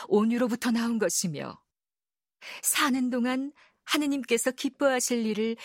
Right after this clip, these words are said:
흔들림 없이 행하다가 우리처럼 죽음을 맞아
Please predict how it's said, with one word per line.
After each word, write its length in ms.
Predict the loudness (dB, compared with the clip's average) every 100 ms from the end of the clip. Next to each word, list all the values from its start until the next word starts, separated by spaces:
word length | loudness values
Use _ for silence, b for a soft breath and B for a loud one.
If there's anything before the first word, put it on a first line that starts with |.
| B -6
흔들림 500 | -2 0 2 2 0
없이 320 | -2 -4 -4
행하다가 800 | -2 -2 -4 -6 -8 -6 -8 -8 _ _ _ _ _ _ _ _ _ _ -2
우리처럼 680 | 0 0 -2 -2 0 -2 -4 B B B
죽음을 520 | -2 0 0 -2 -2
맞아 560 | -4 -4 -4 -6 -8